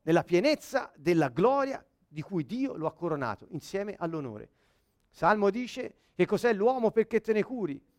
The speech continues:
Eppure l'hai fatto poco meno di un Dio. Di onore e di gloria lo hai coronato e tutto gli hai messo sotto i suoi piedi."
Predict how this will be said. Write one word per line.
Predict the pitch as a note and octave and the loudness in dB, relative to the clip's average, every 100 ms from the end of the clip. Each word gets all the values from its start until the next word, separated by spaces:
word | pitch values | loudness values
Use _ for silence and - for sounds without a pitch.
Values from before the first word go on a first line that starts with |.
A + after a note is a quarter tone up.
| _ _ _ _ _ | _ _ _ _ _
Eppure | F3+ - D4+ | -2 0 6
l'hai | B3 | 6
fatto | A#3 C4+ - - | 6 4 2 -2
poco | - D4+ D4+ - C4 | 4 6 6 6 2
meno | C4 E4 D4+ C#4 | 4 4 4 2
di | A#3 A#3+ | 0 -2
un | A#3 | -4
Dio. | A3+ C#4 F3+ - _ _ _ _ _ _ _ _ _ _ | -4 -6 -6 -14 _ _ _ _ _ _ _ _ _ _
Di | - F3+ | 2 4
onore | A#3+ D4+ B3+ | 10 10 8
e | |
di | G3+ | 4
gloria | F3+ G#3+ D4 A3 D#3+ D3+ | 4 6 8 6 4 4
lo | F3+ | 6
hai | G#3 F#3 | 4 4
coronato | G#3 G#3+ C4 D4 - | 2 2 2 2 2
e | G#3 - | -2 4
tutto | F4 C#4+ - - | 4 4 0 -8
gli | E3 | 0
hai | F3 | 2
messo | A3+ D#4 - - C4+ | 4 2 0 -10 -10
sotto | - F3+ F#3+ - | -6 -8 -8 -10
i | F#3 | -10
suoi | G#3 G3+ | -10 -12
piedi." | - - - | -14 -18 -20